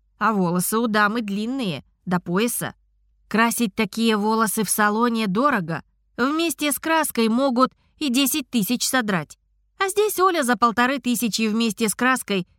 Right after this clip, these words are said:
четыре часа красит. Уже три года за полторы тысячи. Дама показывала Оле серьги. Ей муж купил за пятьсот тысяч.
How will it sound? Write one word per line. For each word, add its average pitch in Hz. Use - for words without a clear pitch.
четыре 269
часа 226
красит. 190
Уже 196
три 220
года 196
за 240
полторы 214
тысячи. 240
Дама 330
показывала 262
Оле 208
серьги. 165
Ей 254
муж 208
купил 196
за 269
пятьсот 370
тысяч. 220